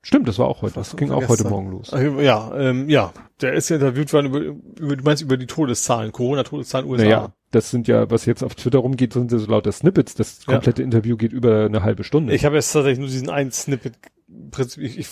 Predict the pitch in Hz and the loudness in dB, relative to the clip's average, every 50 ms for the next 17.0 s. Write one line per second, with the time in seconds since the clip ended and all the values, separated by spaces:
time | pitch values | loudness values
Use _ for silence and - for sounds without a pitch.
0 | 131 123 131 165 185 - 143 147 131 131 156 180 170 131 151 170 165 147 123 - | -4 0 2 2 2 2 0 2 4 4 4 4 4 2 2 2 2 0 -2 -2
1 | - 147 135 151 180 175 160 - - 139 131 151 139 147 156 147 156 143 151 170 | 0 0 2 2 2 2 0 -2 0 0 0 0 0 0 -2 -2 -2 0 0 0
2 | 170 156 135 - 170 160 151 160 165 123 113 160 147 147 151 156 151 - - - | 0 0 0 0 0 0 2 2 4 4 2 2 2 4 4 4 4 0 -4 -14
3 | - _ - 143 143 156 143 135 - - 143 123 - 165 156 151 143 - - 160 | -10 _ 0 2 2 2 0 -2 -6 -12 -14 -8 -4 -2 -2 -2 -2 0 2 2
4 | 160 156 143 151 160 151 143 147 147 156 156 143 131 - 170 165 170 180 175 151 | 4 4 4 2 0 0 0 -2 -2 -4 -8 -8 -2 0 2 2 4 4 2 2
5 | - - 196 165 165 165 180 190 170 151 - - 139 120 110 117 113 117 107 - | 0 0 0 2 2 4 4 2 0 0 -2 -4 -4 0 2 2 2 2 0 -2
6 | 127 120 117 110 - 123 117 113 110 101 135 156 _ - - 127 127 117 - - | -2 -2 -2 -4 -4 -6 -6 -6 -4 -4 -6 -8 _ 0 4 4 4 4 2 -2
7 | _ _ _ _ _ _ _ _ - 113 113 123 123 123 - - 143 120 - - | _ _ _ _ _ _ _ _ -2 2 4 4 4 4 2 -4 -6 -2 2 2
8 | 131 120 120 117 120 139 135 131 127 110 123 120 - - - 127 127 127 127 127 | 2 4 4 4 4 4 4 4 2 2 2 0 0 2 2 2 2 2 0 -2
9 | 127 123 117 113 107 127 131 127 120 120 113 110 120 120 - - - - - 120 | -4 -4 -4 -6 -6 -6 -6 -2 0 0 0 0 -2 -4 -4 -8 -6 -2 0 2
10 | 113 120 117 123 - 127 170 - - 170 170 165 - - 120 123 123 151 147 165 | 2 2 2 0 2 0 0 0 0 0 0 0 0 0 2 4 4 4 4 4
11 | - - 135 135 - 139 156 180 175 143 151 165 147 156 147 131 143 151 156 151 | 2 -2 -4 -4 -2 0 2 2 2 2 2 0 0 -2 -4 0 2 2 2 2
12 | 160 - - 127 120 120 127 123 117 117 - - 160 147 127 - 123 117 110 117 | 0 0 0 0 2 2 2 2 0 0 -2 -2 -2 -2 -2 -2 -4 -4 -4 -2
13 | - - 147 - - - 175 165 156 - - 147 147 139 - 139 - - 135 127 | 0 0 0 0 0 2 2 2 2 4 4 4 4 4 2 -2 -2 2 4 4
14 | 120 120 123 120 117 - - 127 123 120 110 110 107 104 98 98 98 - - - | 4 4 2 2 0 0 2 2 2 2 2 2 2 0 0 -2 -2 -6 -8 -10
15 | 104 - 117 - 110 120 117 107 104 - - 107 113 110 110 - 113 104 - - | -10 -8 -6 -4 -4 -2 -2 -4 -6 -6 -4 0 2 2 2 2 2 0 0 2
16 | 107 107 104 110 107 107 107 - - 107 104 101 95 98 95 104 98 98 98 | 0 2 2 0 -2 -2 -4 -4 -4 -4 -4 -4 -6 -6 -4 -4 -4 -6 -8